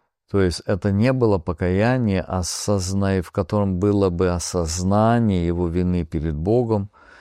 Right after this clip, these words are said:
его обращение к Богу, его восстанов-, его сокрушение перед Богом.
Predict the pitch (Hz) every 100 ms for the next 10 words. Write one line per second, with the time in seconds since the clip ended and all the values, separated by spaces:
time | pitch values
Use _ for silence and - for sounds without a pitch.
0 | - - _ 92 95 90 92 98 101 95
1 | 95 82 - - 87 80 92 - - -
2 | 104 92 85 78 87 80 104 120 127 120
3 | 123 - _ _ - _ _ - 87 92
4 | 87 90 98 98 98 92 - _ _ _
5 | 90 90 - - - 107 104 92 92 110
6 | 117 120 - 117 101 - 117 95 82 76
7 | 80 67 65 - -